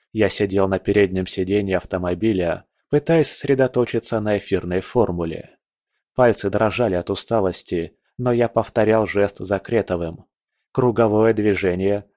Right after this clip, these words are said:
сжать в кулак, резкий выдох. "Не напрягайся", проворчал Дмитрий, глянув на мое плетение.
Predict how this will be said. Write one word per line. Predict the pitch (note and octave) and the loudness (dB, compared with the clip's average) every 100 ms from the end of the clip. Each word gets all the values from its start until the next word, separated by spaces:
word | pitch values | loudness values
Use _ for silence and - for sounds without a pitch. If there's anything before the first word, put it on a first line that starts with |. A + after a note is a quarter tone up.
| - | -6
сжать | A2 A#2 G#2+ | -2 0 -2
в | - | -2
кулак, | G2+ F#2 G2 - _ _ | 0 2 2 0 _ _
резкий | B2 A2 - - | 0 0 0 0
выдох. | A#2 G#2 E2+ - - - _ _ _ _ _ _ _ _ - | 0 0 -4 -10 -18 -20 _ _ _ _ _ _ _ _ -18
"Не | E2+ E2+ F2+ | -10 -4 0
напрягайся", | G#2+ G#2 A2 G#2+ G2 F#2 D#2+ - E2+ - - _ _ _ | 2 2 2 2 2 0 -2 -8 -8 -10 -12 _ _ _
проворчал | - G#2+ G2 G2+ - F#2+ | -6 -2 -2 -2 -2 -2
Дмитрий, | F#2 A2 A2+ C3+ | 0 -2 0 -2
глянув | A#2 F#2 E2+ F2+ - | 0 -2 -2 -4 -6
на | G#2 | -6
мое | G2+ F2 | -4 -4
плетение. | D#2 F#2+ G#2 B2 F#2 E2 - - | -4 -4 0 2 0 -2 -10 -14